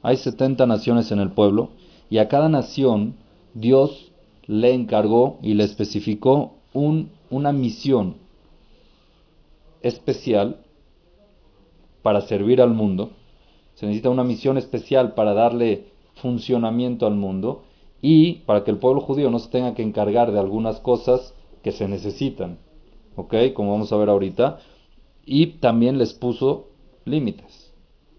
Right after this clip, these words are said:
Tú hasta aquí, tú hasta allá, ¿ok? Así lo trae la Torá claramente. El pueblo de Israel es el pueblo único que tuvo el mérito de ser Am Segulá. ¿Qué significa Am Segulá?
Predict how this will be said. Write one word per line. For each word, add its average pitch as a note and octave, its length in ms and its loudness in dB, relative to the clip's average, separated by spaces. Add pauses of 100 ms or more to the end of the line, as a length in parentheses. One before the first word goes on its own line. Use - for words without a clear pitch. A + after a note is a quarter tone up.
(920)
Tú A2 120 0
hasta G#2 180 -2
aquí, G2+ 240 -4
tú - 160 -4
hasta G#2+ 200 -4
allá, C#3 360 0
¿ok? G#2 200 -6 (520)
Así A2 240 -4
lo C#3+ 140 0
trae C3+ 180 4
la B2+ 160 2
Torá A#2 240 2
claramente. G2+ 600 -2 (340)
El G2+ 140 -8
pueblo E3 220 4
de D#3 60 4
Israel D3 220 0
es C3+ 140 -2
el A2 120 -6
pueblo C#3 420 0
único C3 600 0 (560)
que C3 500 2
tuvo C3+ 260 0
el B2+ 120 2
mérito C3+ 340 -2
de G#2+ 120 2
ser B2+ 320 -2
Am C#3 200 -2
Segulá. G2+ 640 -4 (380)
¿Qué A#2+ 80 -4
significa B2 640 -2
Am A#2 100 0
Segulá? G2+ 600 -2